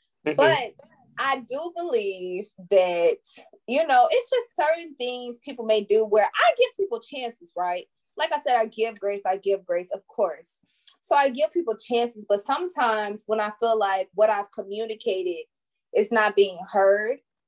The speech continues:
Speaker 2: after I've communicated it many times, after I've shown reciprocity, and you just continually, let's say, for years to just, you know, and that's a long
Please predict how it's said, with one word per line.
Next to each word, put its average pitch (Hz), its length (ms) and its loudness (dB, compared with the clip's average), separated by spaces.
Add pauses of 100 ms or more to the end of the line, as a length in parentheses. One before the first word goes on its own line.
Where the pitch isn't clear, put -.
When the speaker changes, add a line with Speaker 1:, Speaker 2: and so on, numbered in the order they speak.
(120)
Speaker 2:
after 196 260 2
I've 185 180 0
communicated 190 580 -10
it 175 200 -6
many 185 300 -4
times, 208 720 -2 (400)
after 214 240 2
I've 190 200 2
shown 214 360 0
reciprocity, 214 1080 -4
and 196 200 -4
you 233 100 -2
just 233 220 2
continually, 233 760 -2
let's 254 240 2
say, 220 400 2 (600)
for 214 120 2
years 226 540 0 (100)
to 202 80 -14
just, 202 280 -4 (120)
you 330 120 0
know, 453 160 4
and 302 100 0
that's 659 180 4
a 403 60 -2
long 320 300 -2